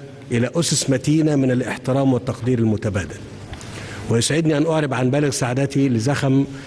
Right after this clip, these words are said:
الكبير الذي اكتسبته هذه العلاقات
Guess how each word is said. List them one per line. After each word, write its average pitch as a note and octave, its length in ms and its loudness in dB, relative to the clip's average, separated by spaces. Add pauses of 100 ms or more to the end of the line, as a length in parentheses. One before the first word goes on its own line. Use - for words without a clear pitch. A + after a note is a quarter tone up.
(120)
الكبير C3+ 680 0 (520)
الذي C#3 240 2
اكتسبته C3+ 720 0
هذه C3 160 2
العلاقات C3 540 2